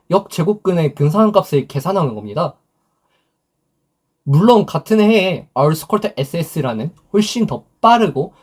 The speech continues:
정확한 역제곱근을 구하는 알고리즘이 개발됐어요. 그런데 이, 그건 지피유에 특화된 연산입니다. 지피유가 언제 나왔냐면 천구백구십구 년에 나옵니다.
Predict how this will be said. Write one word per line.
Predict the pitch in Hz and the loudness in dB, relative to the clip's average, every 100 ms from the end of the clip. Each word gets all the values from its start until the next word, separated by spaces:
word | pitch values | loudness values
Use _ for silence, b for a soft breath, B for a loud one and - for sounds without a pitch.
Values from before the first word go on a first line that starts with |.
| b | b
정확한 | - 139 139 - 127 139 | -8 0 0 0 -6 -6
역제곱근을 | 135 - - 143 139 135 151 | -10 -8 -4 -4 -2 -4 -4
구하는 | - 131 139 | -4 -2 -2
알고리즘이 | 139 135 131 143 135 139 147 143 | -2 -4 -2 -2 0 0 -2 -2
개발됐어요. | 131 120 110 - - b b b b b | -4 -2 -4 -8 -14 b b b b b
그런데 | - 170 170 | 0 2 2
이, | 151 117 - | -2 -8 -16
그건 | - 123 127 123 160 _ _ - | -14 -2 -2 -2 -6 _ _ -6
지피유에 | 160 - - 214 233 214 165 160 _ | -2 -2 0 2 4 4 2 -4 _
특화된 | 165 - 170 151 143 135 | -12 -6 -4 -2 -4 -4
연산입니다. | 120 123 123 107 98 90 b b - | -8 -8 -10 -10 -10 -12 b b -6
지피유가 | 170 - 233 226 165 - | -4 -2 0 2 2 2
언제 | 127 160 220 | -2 2 2
나왔냐면 | 143 117 101 101 165 120 _ _ _ _ _ _ - | 2 -2 -8 -10 -8 -8 _ _ _ _ _ _ -10
천구백구십구 | - 254 262 156 - 160 156 - 175 | -4 -2 0 0 -2 -8 -8 -8 0
년에 | 220 190 127 | 0 2 -2
나옵니다. | 101 110 95 85 | -6 -14 -18 -20